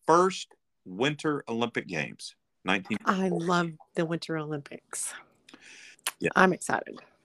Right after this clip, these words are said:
Speaker 1: And I miss Wild World of Sports,
Speaker 2: Oh,
Speaker 1: where they,
Speaker 2: the thrill of
Speaker 1: the thr-,
Speaker 2: victory.
Speaker 1: agony
Speaker 2: The
Speaker 1: of defeat.
Speaker 2: agony of
Speaker 1: Jean-Claude
Speaker 2: defeat.
Speaker 1: Keeley just wiping out on that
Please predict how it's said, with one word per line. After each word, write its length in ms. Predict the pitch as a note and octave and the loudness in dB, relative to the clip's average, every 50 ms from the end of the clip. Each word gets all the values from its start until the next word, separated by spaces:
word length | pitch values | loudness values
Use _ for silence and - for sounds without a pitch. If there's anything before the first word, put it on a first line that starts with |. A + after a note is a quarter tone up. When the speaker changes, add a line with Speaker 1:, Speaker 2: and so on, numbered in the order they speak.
| _ _ _ _ _ _ - - - - _ - | _ _ _ _ _ _ -20 -20 -20 -6 _ 2
Speaker 1:
And 100 | B2+ - - | 4 8 8
I 220 | D#3+ G#3+ B3+ B3 | 10 10 12 10
miss 960 | F3+ C3 G#2 G2+ G#2 G2+ F2 C2 - - - - - - - - - - - _ _ _ _ _ _ _ _ _ _ _ _ _ _ _ _ _ _ _ _ _ _ - | 8 6 6 6 8 8 8 6 2 -2 -6 -4 -4 -6 -6 -8 -8 -10 -14 _ _ _ _ _ _ _ _ _ _ _ _ _ _ _ _ _ _ _ _ _ _ 8
Wild 360 | G2 G2+ G2+ G2+ G2+ F#2+ F2+ | 10 12 12 12 10 8 2
World 300 | F2+ F2+ F2+ F2 E2 D2+ | 0 2 2 2 0 -2
of 80 | D2 - | -10 -12
Sports, 840 | - - _ _ F2 D2+ C2 - - - - - - - - - _ _ _ _ _ _ _ _ _ _ _ _ _ _ _ _ - | -14 -14 _ _ -4 -4 -4 -6 -12 -12 -10 -10 -10 -10 -14 -18 _ _ _ _ _ _ _ _ _ _ _ _ _ _ _ _ 6
Speaker 2:
Oh, 160 | A#3+ C4 A3+ | 8 10 12
Speaker 1:
where 100 | A3 A3 | 12 12
they, 240 | G3+ G#3 G#3 A3 A3 | 12 12 10 10 8
Speaker 2:
the 20 | |
thrill 400 | G#3+ _ C4+ B3 C#4 D4 D4+ D4 | 8 _ 10 12 12 12 12 12
of 200 | D4 C#4 B3+ A3+ | 10 10 8 8
Speaker 1:
the 100 | A#3 C#4 | 4 6
thr-, 80 | B3+ G#3+ | 6 6
Speaker 2:
victory. 500 | G#3+ B3 A#3 A3 G#3+ G#3+ G3+ G3 G3 - - | 6 6 6 6 4 4 4 2 -2 4 8
Speaker 1:
agony 320 | - D3+ D#3 E3+ F3 E3 G#3 | 10 12 12 12 10 8 6
Speaker 2:
The 160 | G#3 - - - | 6 6 2 2
Speaker 1:
of 40 | - | -2
defeat. 160 | - - - G#3 | 4 6 10 10
Speaker 2:
agony 420 | G#3+ G#3 G3+ G#3 B3 G3 F#3+ F#3 | 10 10 10 6 6 6 2 4
of 120 | D3+ C#3 E3 | 6 8 8
Speaker 1:
Jean-Claude 300 | C4 G#3+ G#3 D#3+ D#3 D#3 F#3+ - | 8 6 6 2 4 4 4 2
Speaker 2:
defeat. 260 | - - - G#3 G3+ F3+ | 2 -4 -2 -2 0 0
Speaker 1:
Keeley 200 | C#3 A#2+ A2 A2 | 0 0 6 6
just 200 | - - G2+ - G#2 G#2+ G#2+ A#2 | 6 4 4 -12 -16 -16 -8 -2
wiping 320 | C3 C#3 C#3 - C3+ B2+ | 0 0 0 2 2 4
out 260 | B2+ B2 A#2+ A#2+ A#2+ A#2+ | 6 6 6 6 4 2
on 60 | - - | 0 -2
that 200 | C#3 C#3 - | 6 6 6